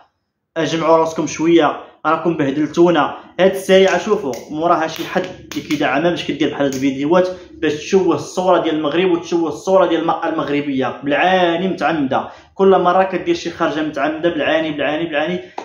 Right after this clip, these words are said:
باش دير الجدل، وهي قالت انا مثيره للجدل بالفضيح وبالشوهه. هادشي اللي كاين اخوتي، هاد الموضوع طلع لينا في الراس ديالنا، هاد الموضوع فات الحد ديالو، خاصو حد صافي.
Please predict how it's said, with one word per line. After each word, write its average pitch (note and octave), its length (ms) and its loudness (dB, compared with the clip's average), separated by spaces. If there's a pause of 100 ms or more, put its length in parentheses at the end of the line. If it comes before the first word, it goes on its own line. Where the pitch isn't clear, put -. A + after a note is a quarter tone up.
باش E3+ 340 0
دير E3 100 6
الجدل، D#3+ 460 2
وهي D#3 220 -2
قالت D#3 180 -4
انا D3+ 380 -4
مثيره D3+ 320 -4
للجدل D#3 440 2 (340)
بالفضيح D#3+ 680 -2
وبالشوهه. C3+ 680 0
هادشي D3+ 320 -4
اللي D#3+ 120 -4
كاين D#3 180 -2
اخوتي، D3+ 520 -2 (240)
هاد D3+ 140 0
الموضوع D#3+ 680 0
طلع D3 140 2
لينا D#3 160 -2
في C#3+ 100 -6
الراس F3+ 260 2
ديالنا، C3+ 600 -2 (260)
هاد D3+ 120 -4
الموضوع E3+ 500 2
فات G#3 260 0
الحد - 280 -4
ديالو، D3+ 280 0
خاصو D#3 320 -6
حد - 300 -4
صافي. C#3+ 320 2